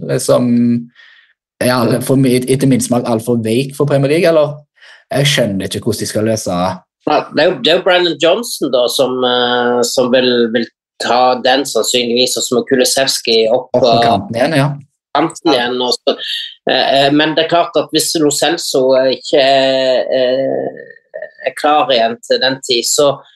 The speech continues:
Speaker 2: så må nok Kulusevski spille sentralt, og da, da, eh, blir det nok en, eh,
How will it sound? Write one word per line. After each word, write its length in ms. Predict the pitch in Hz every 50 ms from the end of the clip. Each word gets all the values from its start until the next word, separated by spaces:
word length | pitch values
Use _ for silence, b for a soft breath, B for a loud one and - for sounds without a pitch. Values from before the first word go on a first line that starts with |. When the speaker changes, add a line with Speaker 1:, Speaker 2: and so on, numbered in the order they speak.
| B B _ - -
Speaker 2:
så 140 | - 170 151
må 220 | 139 131 135 151 175
nok 140 | 185 180 - -
Kulusevski 640 | 147 131 123 - - 131 127 - - - - 120 -
spille 400 | - 117 117 117 120 127 123 123 120 117 117 117 117 117 117 117 117 117 117 113 117 113 113 113 113 113 117 113 -
sentralt, 720 | - - 131 113 - - 160 175 185 185 - - - -
og 160 | - 123 -
da, 100 | 131 135 135 - - - _ _ _ _ _ _ _ _ _ _ _ _ _ _ _ _ _ -
da, 120 | 147 156 180 240 294 311 294 320
eh, 520 | 311 311 311 302 302 294 311 311 311 302 294 269 269
blir 240 | - 208 214 214 185
det 80 | 147 123 120
nok 300 | 113 - - - - 127
en, 240 | 117 117 117 120 120 120
eh, 640 | 117 117 117 117 117 117 120 120 120 120 120 117